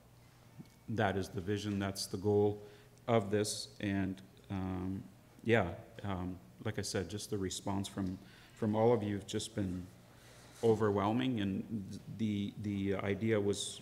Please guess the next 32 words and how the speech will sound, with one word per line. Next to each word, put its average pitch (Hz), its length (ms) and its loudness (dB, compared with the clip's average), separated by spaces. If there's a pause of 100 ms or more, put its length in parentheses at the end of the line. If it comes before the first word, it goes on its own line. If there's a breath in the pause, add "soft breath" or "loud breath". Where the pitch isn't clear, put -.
(200)
born 117 340 8
there, 123 320 8
and 104 240 0
then 104 300 2
I 107 100 0
contacted 104 680 -2
Marion 101 400 0 (100)
Penner, 120 300 0 (480 loud breath)
and 104 260 4
she - 140 -2
started 104 400 2
with 101 240 -2
design 98 480 -2
and 95 100 -2
floor 113 260 0
plan, 107 440 2 (500 loud breath)
and 95 260 0
she - 140 -6
did 104 160 0
a 92 60 -4
great 104 340 0
job, 101 360 0
and 95 140 -4
she, 107 300 -6
the 104 120 -2
artwork 117 420 2
you 113 80 0
see 113 300 -2
in 107 120 0
there 104 240 0
is 92 200 -6
hers. 101 460 -4